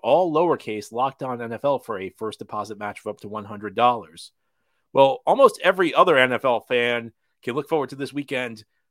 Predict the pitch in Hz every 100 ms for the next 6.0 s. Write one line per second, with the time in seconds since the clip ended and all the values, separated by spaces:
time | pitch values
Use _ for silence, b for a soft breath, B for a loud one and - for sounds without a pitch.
0 | _ - 113 131 143 131 113 - - 156
1 | 143 156 147 - 131 151 143 135 131 127
2 | 123 135 214 269 - 175 156 147 135 120
3 | 117 175 160 123 123 160 147 131 180 277
4 | - 196 185 190 180 180 - 156 143 131
5 | 220 - 156 117 110 123 123 123 120 -